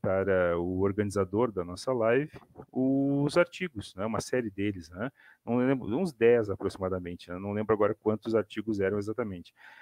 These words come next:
mas eram em torno de dez. E nesses artigos todos estavam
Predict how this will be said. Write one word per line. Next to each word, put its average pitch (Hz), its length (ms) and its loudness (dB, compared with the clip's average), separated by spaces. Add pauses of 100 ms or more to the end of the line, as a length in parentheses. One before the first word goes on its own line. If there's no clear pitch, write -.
(200)
mas 151 160 6
eram 160 140 2
em 160 40 -4
torno 135 220 6
de 110 100 -2
dez. 85 520 -2
E 170 400 -2
nesses 180 280 -2
artigos 165 360 2
todos 165 320 4
estavam 170 640 2